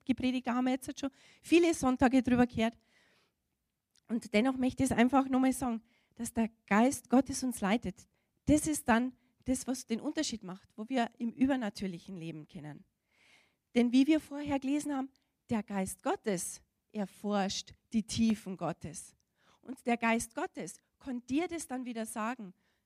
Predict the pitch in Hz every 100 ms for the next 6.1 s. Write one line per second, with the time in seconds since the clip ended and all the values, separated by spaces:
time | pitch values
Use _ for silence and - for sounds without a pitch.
0 | _ - 254 302 294 277 254 247 240 285
1 | 302 247 - 208 220 196 - 175 175 165
2 | 147 151 - _ - 233 254 247 262 262
3 | 240 262 277 240 180 - 190 160 170 -
4 | 262 240 247 247 _ _ _ _ _ _
5 | - 247 262 269 - 311 - 320 294 -